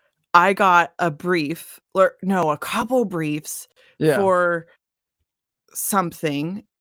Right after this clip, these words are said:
Speaker 1: and I had the right song for the moment, and I was like, "Oh my gosh, this is awesome." And then I got my check from the Netflix, you know,
Speaker 2: Oh,
Speaker 1: placement
Speaker 2: that
Speaker 1: that
Speaker 2: was
Speaker 1: I
Speaker 2: even
Speaker 1: got.
Speaker 2: better.
Speaker 1: I'm
Speaker 2: Yeah.
Speaker 1: like,
Speaker 2: <laughs>
Speaker 1: "Oh!" So, literally,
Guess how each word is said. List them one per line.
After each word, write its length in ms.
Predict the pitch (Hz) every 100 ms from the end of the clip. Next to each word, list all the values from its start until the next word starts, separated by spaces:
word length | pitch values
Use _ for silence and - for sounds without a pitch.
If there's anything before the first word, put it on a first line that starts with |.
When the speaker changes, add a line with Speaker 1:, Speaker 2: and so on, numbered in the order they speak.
| -
Speaker 1:
and 640 | 202 196 190 190 185 180 - _ _ -
I 140 | 196 190
had 580 | - 185 165 175 175 -
the 240 | 156 170
right 320 | 160 156 -
song 500 | - 151 139 160 190 -
for 400 | 170 156 151 151 147
the 120 | 156
moment, 420 | 151 151 175 185
and 80 | 190
I 40 |
was 100 | 170
like, 140 | 156 - -
"Oh 100 | 170
my 160 | 165
gosh, 360 | 190 - 185 - _ _ _
this 140 | 220 -
is 60 |
awesome." 380 | 254 247 220 202 - 240
And 160 | 214 214
then 100 | 208
I 80 | 202
got 340 | 190 180 -
my 180 | 185 160
check 460 | 160 - 220 170 -
from 280 | - 175 165
the 140 | 175
Netflix, 1000 | 165 165 156 - 175 170 175 - - - - _ _ -
you 200 | 180 175
know, 300 | 156 151 151
Speaker 2:
Oh, 100 | 147
Speaker 1:
placement 240 | 170 131
Speaker 2:
that 160 | 131 135
Speaker 1:
that 60 | 180
Speaker 2:
was 80 |
Speaker 1:
I 60 | 180
Speaker 2:
even 60 | 185
Speaker 1:
got. 280 | 180 196
Speaker 2:
better. 60 | 214
Speaker 1:
I'm 140 | 277 294
Speaker 2:
Yeah. 40 |
Speaker 1:
like, 240 | 359 359 285
Speaker 2:
<laughs> 140 | 466
Speaker 1:
"Oh!" 680 | 587 605 392 170 160 151 139 - _
So, 400 | - 262 247 240 - _ _ _ _ -
literally, 720 | 214 269 294 247 220 214 -